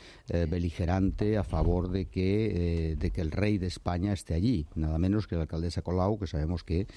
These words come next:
pertenece a una formación política no precisamente, eh, podríamos decir, constitucionalista o monárquica. Entonces, eh, yo creo que la, la situación es distinta.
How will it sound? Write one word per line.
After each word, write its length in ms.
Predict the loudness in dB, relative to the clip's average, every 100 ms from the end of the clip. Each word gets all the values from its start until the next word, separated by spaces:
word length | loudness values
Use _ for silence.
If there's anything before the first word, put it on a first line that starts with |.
| -20 -20 -6
pertenece 540 | -4 0 0 2 0
a 40 | 0
una 540 | 2 2 2 0 -4 -6 -6
formación 420 | -2 0 0 0
política 580 | 0 0 0 0 0 2
no 140 | 0
precisamente, 720 | 0 0 0 2 0 0 -2 -4 -18 -20 -10
eh, 80 | -2 0 0 -2 -4
podríamos 360 | 2 4 4
decir, 240 | 2 0 0
constitucionalista 1080 | 0 4 4 4 0 0 2 2 0 -2
o 260 | 0 -2 -4 -8 -16 -6
monárquica. 480 | -2 -2 -4 -12 -16 -20 -20 -18 -18 -4
Entonces, 460 | -2 0 0 0 0
eh, 180 | 2 2
yo 160 | 2
creo 180 | 2 0
que 120 | 2
la, 280 | 2 2 2
la 120 | 0
situación 400 | -2 -2 -2 -2
es 80 | -2
distinta. 600 | -4 -2 -2 0 0 0